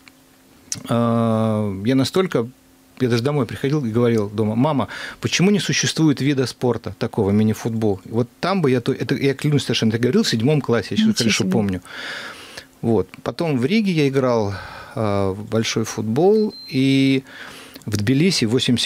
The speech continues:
Speaker 1: седьмом году каким-то образом, э, случился мини-футбольный турнир. Первый всесоюзный мини-футбольный турнир, с бортами играли. Приехали ереванский «Арарат»,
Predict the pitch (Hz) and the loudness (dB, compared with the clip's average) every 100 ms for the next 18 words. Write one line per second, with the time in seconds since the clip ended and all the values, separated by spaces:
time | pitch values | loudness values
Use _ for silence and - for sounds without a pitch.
0 | 131 127 120 120 120 156 208 - - - | 0 2 4 2 2 2 0 -2 -20 -20
1 | - - - 110 123 - 127 120 147 147 | -20 -20 -14 -8 -6 -2 -2 2 0 2
2 | 123 107 101 90 - - 107 104 101 101 | 2 2 -2 -4 -10 -6 -2 0 0 -2
3 | 98 98 95 95 92 - - 120 113 160 | -2 -4 -6 -8 -12 -12 -2 0 2 0
4 | 147 110 110 107 - 101 139 135 120 131 | 0 2 2 2 0 0 2 2 2 2
5 | 117 107 - - 139 156 120 92 - - | 2 2 -2 0 2 4 2 -2 -4 0
6 | 131 - 117 120 151 139 113 101 - 113 | 0 0 0 2 2 2 0 -2 -2 0
7 | 113 - 107 123 110 - 123 165 120 90 | 2 0 0 2 2 2 0 2 0 0
8 | 127 - 127 101 98 98 90 90 - 135 | -2 -2 -2 -2 -4 -4 -4 -4 0 0
9 | 123 107 107 120 143 131 - 107 101 104 | 0 -2 0 2 2 0 -2 -2 0 0
10 | 117 | 0